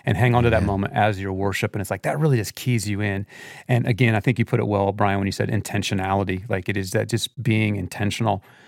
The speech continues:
Speaker 1: Um, super good.
Speaker 2: Mm-hmm.
Speaker 1: Look, we've, we've gotta have him back on the podcast 'cause he had, he had just had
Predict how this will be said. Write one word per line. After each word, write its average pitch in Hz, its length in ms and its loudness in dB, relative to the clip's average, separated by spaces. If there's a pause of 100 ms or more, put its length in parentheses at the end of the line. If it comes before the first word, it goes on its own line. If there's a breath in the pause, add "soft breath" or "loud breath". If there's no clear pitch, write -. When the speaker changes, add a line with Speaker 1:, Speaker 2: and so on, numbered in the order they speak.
(200 loud breath)
Speaker 1:
Um, 98 320 0 (300)
super 117 240 2
good. 107 160 2
Speaker 2:
Mm-hmm. 131 160 2
Speaker 1:
Look, 127 140 4
we've, 147 80 2
we've 139 140 6
gotta 123 120 4
have 107 160 2
him 107 80 0
back 101 200 2
on 101 60 2
the 98 80 -2
podcast 95 540 0
'cause - 140 -6
he 101 120 -4
had, 95 340 -4
he 92 60 -6
had 107 120 2
just 90 40 -4
had 95 80 -4